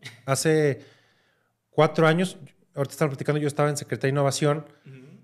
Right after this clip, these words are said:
Speaker 1: este, y estaba, según yo, mapeando el ecosistema fintech, este, y nos conocimos, recuerdo, fue el primer evento al que yo asistí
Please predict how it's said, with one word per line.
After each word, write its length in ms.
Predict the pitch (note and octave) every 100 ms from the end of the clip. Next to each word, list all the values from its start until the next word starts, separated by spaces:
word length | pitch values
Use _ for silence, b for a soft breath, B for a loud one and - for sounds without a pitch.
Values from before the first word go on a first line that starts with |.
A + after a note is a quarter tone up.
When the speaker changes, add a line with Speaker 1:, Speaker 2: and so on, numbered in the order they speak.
| _ _
Speaker 1:
este, 720 | B2 A2+ - - A#2 A2+ A2+
y 80 | B2+
estaba, 300 | A#2 C#3+ D3
según 380 | D3 C#3+ D#3 D#3
yo, 200 | D#3 D#3+
mapeando 460 | D3+ - C#3 C#3+
el 40 | D3
ecosistema 440 | D3 B2 - C#3
fintech, 500 | C#3+ D#3+ C#3+ C#3 - - _ _ _ _ -
este, 440 | A#2+ A2+ A2+ -
y 40 |
nos 160 | B2 A2+
conocimos, 680 | - B2 - C3+ C#3+ C#3 -
recuerdo, 460 | A#2+ - C#3+ D3
fue 140 | C#3+ D#3
el 60 |
primer 240 | D#3+ D#3+ E3
evento 280 | D#3+ D#3 E3
al 80 |
que 120 | E3 C#3
yo 100 | C#3+
asistí 880 | - D3+ - - D#3 D#3+ F3 E3+